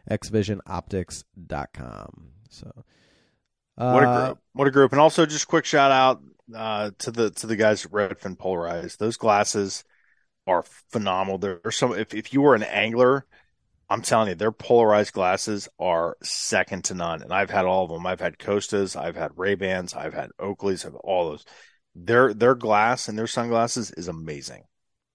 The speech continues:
Speaker 2: Absolutely amazing. That's it. I'm done.
Speaker 1: All done.
Speaker 2: So this week we've got Greg
Speaker 1: Two news stories.
Speaker 2: Kazmierski?
Speaker 1: Two new, two new,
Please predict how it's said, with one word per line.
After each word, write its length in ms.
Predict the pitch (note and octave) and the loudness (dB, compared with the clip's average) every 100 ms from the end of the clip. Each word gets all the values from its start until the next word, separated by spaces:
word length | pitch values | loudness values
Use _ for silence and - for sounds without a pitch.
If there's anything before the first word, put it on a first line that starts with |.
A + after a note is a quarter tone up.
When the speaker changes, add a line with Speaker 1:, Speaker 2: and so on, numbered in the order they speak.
| _ _ _ _ _ - | _ _ _ _ _ 0
Speaker 2:
Absolutely 420 | B2+ - B2 E2 | 0 2 0 0
amazing. 220 | C#2 - _ A#2 | -10 -18 _ 0
That's 180 | C3 | 4
it. 80 | A#2+ | 4
I'm 100 | G#2+ | 4
done. 180 | F#2 - _ _ _ _ _ _ | 2 -6 _ _ _ _ _ _
Speaker 1:
All 140 | - F#2+ | -2 -2
done. 160 | - _ _ _ _ _ _ _ _ - _ _ _ _ _ _ | -4 _ _ _ _ _ _ _ _ -20 _ _ _ _ _ _
Speaker 2:
So 320 | - C#3 C3 | 4 6 6
this 260 | C3+ D#3 - | 4 2 6
week 180 | D#3+ - | 6 6
we've 140 | C3+ | 0
got 300 | C#3 C3+ C3 - - C3 | 4 4 2 -2 -6 -10
Greg 520 | C3 C3+ C#3 C#3 C3 - - - _ _ - | 2 8 8 8 4 -4 -10 -14 _ _ 2
Speaker 1:
Two 140 | D3+ | 2
news 220 | C#3 B2+ | 4 2
stories. 280 | B2 A2+ A2+ | 4 4 4
Speaker 2:
Kazmierski? 380 | D3 - F3 D#3+ _ | 2 2 0 0 _
Speaker 1:
Two 180 | - B2 | -4 -2
new, 180 | A2+ G#2+ - | -2 -8 -6
two 160 | B2+ A#2 | -4 -4
new, 220 | G#2+ | -4